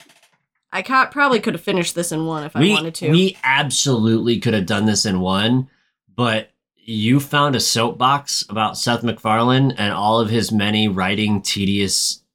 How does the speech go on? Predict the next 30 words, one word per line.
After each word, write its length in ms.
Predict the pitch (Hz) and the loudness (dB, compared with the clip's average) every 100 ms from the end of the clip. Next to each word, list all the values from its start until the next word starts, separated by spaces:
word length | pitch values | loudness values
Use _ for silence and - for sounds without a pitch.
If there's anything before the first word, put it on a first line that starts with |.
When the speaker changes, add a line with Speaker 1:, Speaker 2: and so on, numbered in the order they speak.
| _ | _
Speaker 2:
tropes, 600 | - - 107 131 - - _ _ _ _ - | -10 -4 -2 -2 -6 -8 _ _ _ _ -6
and 300 | 107 98 87 | -2 -2 -4
boy 280 | 117 135 143 | -2 0 0
howdy, 560 | 127 127 107 90 80 _ - | 0 0 0 -4 -8 _ -6
did 240 | 110 90 | -4 -4
you 480 | 98 113 123 127 127 | -2 2 4 4 2
go 560 | 98 107 104 110 110 110 | 0 0 0 2 0 0
to 240 | - 120 | -2 -4
town 500 | - - 101 113 110 | -4 -6 0 0 2
on 220 | 101 101 | 0 0
him. 340 | 92 104 87 69 _ _ | -2 -6 -6 -10 _ _
Deserve 360 | 151 180 190 196 | -2 2 2 0
it. 60 | 113 | 0
I'm 140 | 143 | -2
not 160 | 240 247 | -2 -2
gonna 140 | 185 | -2
say 180 | 135 160 | -2 0
he 60 | 139 | 2
doesn't 240 | 135 113 | 2 0
deserve 340 | 98 95 104 73 | -2 0 -2 -4
it. 100 | - | -8
His 180 | 113 110 | -6 -2
writing 300 | 160 185 147 | 0 0 0
is 100 | 95 | -2
bad, 360 | 82 113 135 | -2 0 0
and 120 | 127 101 | -2 -4
people 300 | 143 143 139 | -6 -4 -4
should 200 | 127 - | -4 -2
feel 160 | 135 | -4
bad 420 | 131 135 127 87 | 0 0 0 -2